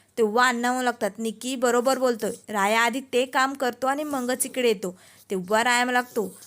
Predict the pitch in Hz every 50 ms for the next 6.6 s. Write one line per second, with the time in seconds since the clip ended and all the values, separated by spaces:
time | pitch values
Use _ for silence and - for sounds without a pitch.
0 | - - - 214 226 247 262 269 285 285 320 302 330 330 359 359 381 392 - -
1 | 277 254 233 220 214 196 202 196 196 196 196 208 220 - _ - - - - 190
2 | 202 240 240 240 247 247 247 247 247 254 262 262 254 254 226 262 262 254 240 240
3 | 240 240 233 240 262 254 247 240 240 - 254 254 247 233 226 226 226 240 233 202
4 | - - - - - - - 220 208 214 233 254 269 269 247 233 226 233 247 247
5 | - 240 226 226 - 233 240 233 - - 247 214 214 233 220 233 226 226 220 226
6 | 220 208 208 202 190 202 185 185 - 180 175 -